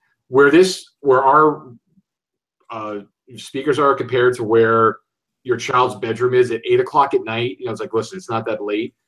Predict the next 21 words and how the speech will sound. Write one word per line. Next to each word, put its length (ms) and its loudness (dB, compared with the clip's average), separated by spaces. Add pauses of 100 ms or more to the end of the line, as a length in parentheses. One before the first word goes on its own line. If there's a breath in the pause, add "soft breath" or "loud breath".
(280 soft breath)
Um, 320 -2
there's 140 -2
no 120 4
way 160 10
they're 120 2
hearing 220 4
this. 140 -10
It 60 -12
must 180 0
be 100 0
one 160 -2
of 60 -8
your 100 -4
neighbors 380 -8
on 60 -16
the 80 -8
other 100 -6
side 300 -6
blasting 420 -10
music. 260 -8 (420)
But 220 0